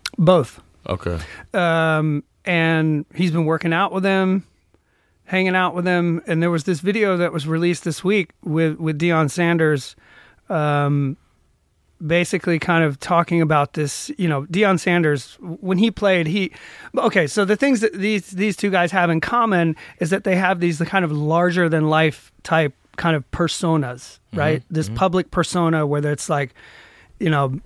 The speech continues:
Speaker 1: you can call it selfish, you can call it self-centered, you can call it whatever you want, or, or you could just call it good branding or marketing.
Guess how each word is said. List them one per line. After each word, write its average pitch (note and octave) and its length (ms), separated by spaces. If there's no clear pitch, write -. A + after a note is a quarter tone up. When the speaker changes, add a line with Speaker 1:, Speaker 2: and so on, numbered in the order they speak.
Speaker 1:
you C#3+ 120
can C#3+ 120
call C3 220
it B2+ 100
selfish, D#3 460
you C#3+ 80
can C3 120
call C3 200
it C3 100
self-centered, D3 560
you C#3 80
can C3+ 60
call D3+ 180
it D3 60
whatever C#3+ 200
you C3 100
want, C#3+ 340
or, F#3 120
or G#3+ 220
you F#3+ 80
could D#3+ 140
just D3 120
call D3 220
it B2+ 80
good D3+ 280
branding C#3+ 420
or B2+ 80
marketing. C3 560